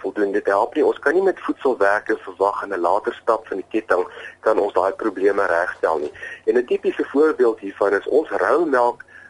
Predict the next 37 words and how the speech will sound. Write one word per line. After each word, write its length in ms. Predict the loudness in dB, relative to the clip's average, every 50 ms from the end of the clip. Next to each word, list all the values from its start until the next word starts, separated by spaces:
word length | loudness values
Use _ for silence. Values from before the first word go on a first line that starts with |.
| _ _ -4
koop 360 | 2 4 6 6 4 2 -4 -10 -20 -20 -16 -6
met 160 | 0 0 2
die 140 | 2 0 0
doel 240 | 2 2 4 4 4
om 100 | 4 2
dit 160 | 0 0 0
verder 400 | 0 2 4 4 4 4 2 0 -2
te 80 | -6
verwerk, 560 | -6 -4 -4 -4 0 2 2 2 2 0 -4 -8 -20 -20 -18 -18 -18 -4 2
kan 140 | 2 4 4
ons 160 | 4 2 0
nie 140 | -2 -2 2
van 160 | 2 2 2
die 80 | 2 0
standpunt 480 | 2 2 4 4 2 2 0 0 2
uitgaan, 440 | 2 2 2 0 -2 -2 -2 -2 -2 -6 -14 -8 -2
ag, 260 | 0 0 0 2 2
al 200 | 2 2 4 4 2
is 100 | 0 0 0
die 80 | 2
bakteriese 760 | 2 2 2 0 -2 0 2 2 4 4 2 2 2 2 2
lading 460 | 4 4 4 4 4 4 2 2 0
in 100 | 0 0
die 140 | -2 -2 -2
melk 280 | 0 0 0 0 0 -4 -4
hoog 300 | 0 4 4 4 4 2 -4 -8 -12 -16 -12 -4 -2
of 180 | -2 0 0
daar 200 | 0 0 0 2
mag 220 | 2 0 0 2 2
dalk 260 | 2 2 2 0 -4
'n 100 | -4 0
patogeen 640 | 0 -2 -2 -2 -6 -8 -6 -2 0 0 0 0 0 -2
teenwoordig 520 | -2 -2 0 2 2 4 4 4 2 0 0
wees, 220 | 0 0 0 2 2
selfs 240 | 0 0 0 -2 -6
soos 160 | -14 -14 -10
brucellose, 800 | -10 -10 -6 -2 -2 -2 0 2 2 2 2 4 4 2 2 2